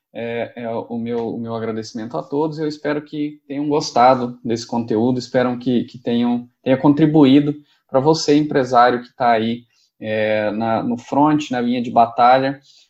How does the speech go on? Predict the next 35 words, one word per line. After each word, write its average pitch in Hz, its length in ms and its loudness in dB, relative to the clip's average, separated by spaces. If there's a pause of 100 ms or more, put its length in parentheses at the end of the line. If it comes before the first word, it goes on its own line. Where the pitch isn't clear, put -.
(120)
pra 117 100 -4
que 120 120 -8
você 127 280 -4
faça 127 340 2
um 123 40 0
bom 123 160 2
planejamento 120 720 -4
e - 20 -18
possa, 113 380 -4
assim 123 260 -8
como 123 200 -4
a 107 80 -2
gente 110 280 -8
da 107 80 -12
TecnoSpeed, 127 680 -8
possa 135 300 -6
passar 120 540 0 (400)
por 113 100 -4
esse 117 220 -4
momento 110 540 -6
de 113 120 -20
turbulência 107 800 -14 (220)
e 120 160 -8
lá 123 200 -4
na 143 120 -2
frente, 123 580 -16 (280)
né, 113 160 -10
como 120 200 -8
o 123 60 -4
Eric 123 260 -4
mesmo 120 320 -8
disse 120 320 -12
na 117 60 -10
nossa 117 280 -8
reunião, 117 600 -6